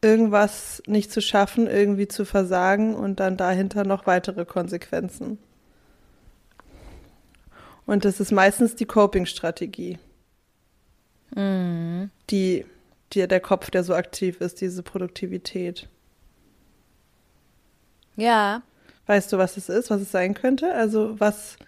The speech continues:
Speaker 1: was ist, gibt's ein Worst-Case-Szenario in deinem Kopf? Was wäre, wenn du nichts von dem schaffst, was du jetzt auf der, auf der Liste hast für die nächsten Wochen, wenn du einfach alles loslassen würdest und nichts mehr davon tust, was passiert dann?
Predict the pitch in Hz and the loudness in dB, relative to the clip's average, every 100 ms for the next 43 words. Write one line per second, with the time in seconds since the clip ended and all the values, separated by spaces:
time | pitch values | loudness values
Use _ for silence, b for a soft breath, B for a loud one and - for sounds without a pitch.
0 | b b b b _ - 202 - 220 - | b b b b _ -2 0 0 -6 -2
1 | 240 - 254 233 254 - 254 247 240 240 | -2 2 4 6 4 2 0 2 2 2
2 | 247 247 233 220 - 285 - 226 226 220 | 2 2 2 0 -2 -2 -2 -2 0 2
3 | 220 208 220 226 233 b b b b b | 2 2 2 0 -2 b b b b b
4 | b _ _ _ 226 220 269 - 254 226 | b _ _ _ 2 6 6 4 2 4
5 | 214 - 220 247 - - 220 - 226 214 | 2 2 0 0 -4 -4 -4 -4 -4 0
6 | 220 214 - 214 - 208 202 208 - 208 | 0 0 -2 -4 0 0 0 -2 0 2
7 | 226 - 233 254 - 226 214 214 214 - | 2 0 -2 -4 -6 -6 -2 -2 -2 0
8 | 208 202 214 220 220 262 - b b b | 4 4 2 0 0 -2 -6 b b b
9 | b b b b - 202 190 202 202 214 | b b b b -6 -4 -2 -4 0 4
10 | 220 220 226 233 247 240 247 240 247 262 | 4 4 4 4 2 -2 0 0 0 0
11 | 240 214 233 233 247 233 226 220 - 240 | -2 0 0 0 -4 -4 -4 -6 -4 -4
12 | 285 - - 214 - 208 226 226 277 | -6 -12 -16 -14 -10 -6 -4 -4 -6